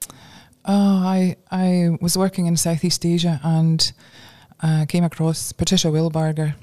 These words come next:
who's kind of the royalty of sensory integration, with Jean Ayres from Southern, University of Southern California. And she was in Singapore. She was going to be coming to Brunei. So I started,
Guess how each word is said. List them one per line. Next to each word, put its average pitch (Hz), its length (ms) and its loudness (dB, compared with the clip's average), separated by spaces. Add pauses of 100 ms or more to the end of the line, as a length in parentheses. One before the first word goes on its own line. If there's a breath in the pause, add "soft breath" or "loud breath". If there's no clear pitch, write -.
(180)
who's 165 140 0
kind 175 200 0
of 156 60 2
the 151 240 0
royalty 160 560 -2
of 151 300 -6
sensory 160 420 0
integration, 156 720 -2
with 156 240 -2
Jean 160 220 2
Ayres 156 500 0
from - 160 -8
Southern, 156 400 -4 (100)
University 160 420 -2
of - 40 -4
Southern 156 220 -2
California. 156 560 -4 (720 loud breath)
And 160 140 -2
she 220 140 0
was 180 120 2
in 170 80 4
Singapore. 165 580 0 (200)
She - 140 -6
was 160 100 -4
going 160 200 -4
to - 60 -8
be 160 60 -8
coming 160 300 -2
to - 80 -10
Brunei. 165 440 -2
So 160 280 -6 (520 loud breath)
I 170 80 -2
started, 175 640 0